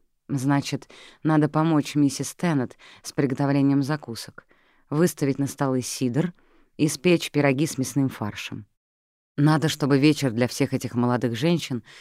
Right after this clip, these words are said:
получился по-настоящему веселым и праздничным. Многие из девушек прибыли в их места приблизительно год тому назад,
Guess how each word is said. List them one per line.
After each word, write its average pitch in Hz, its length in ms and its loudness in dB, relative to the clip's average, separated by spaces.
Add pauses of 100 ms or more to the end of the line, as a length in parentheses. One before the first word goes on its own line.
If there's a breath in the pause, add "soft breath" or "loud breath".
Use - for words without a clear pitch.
(200 loud breath)
получился 165 500 0
по-настоящему 143 840 0
веселым 120 520 0
и 104 40 -4
праздничным. 113 720 -10 (680)
Многие 147 440 6
из 127 80 0
девушек 147 460 2
прибыли 139 360 2
в 127 80 0
их 131 140 -2
места 139 380 0
приблизительно 127 760 0
год 127 240 -2
тому 127 240 -2
назад, 139 420 -4